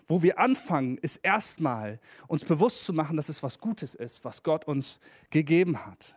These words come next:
Es ist wichtig, dass wir unsere Sexualität teilen, dass es nicht so ein, so ein Bereich ist, den man nie oder wenn dann nur mit Humor oder mit, äh,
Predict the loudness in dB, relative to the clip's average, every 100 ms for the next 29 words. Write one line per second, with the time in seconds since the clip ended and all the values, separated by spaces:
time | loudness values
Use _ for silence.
0 | _ -4 -2 -2 2 0 2 -2 -4 -4
1 | -6 -6 -6 -2 2 2 2 0 -2 -2
2 | -4 -6 -4 -2 -2 -2 -2 -4 -4 -8
3 | -2 -2 -2 -4 -6 -6 0 2 2 2
4 | 4 4 0 -10 -16 -4 4 6 6 2
5 | -8 2 4 6 4 6 4 0 -4 -14
6 | -4 4 6 6 6 4 6 8 8 6
7 | 6 2 4 4 4 4 4 6 6 2
8 | 2 2 6 6 6 6 4 2 0 -2
9 | -2 -4 -2 -2 -2 0 -2